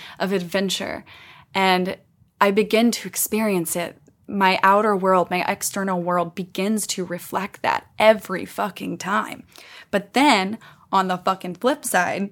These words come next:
when I'm feeling shit, when I feel out of control,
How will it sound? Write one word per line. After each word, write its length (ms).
when 180
I'm 120
feeling 320
shit, 600
when 200
I 120
feel 280
out 220
of 120
control, 680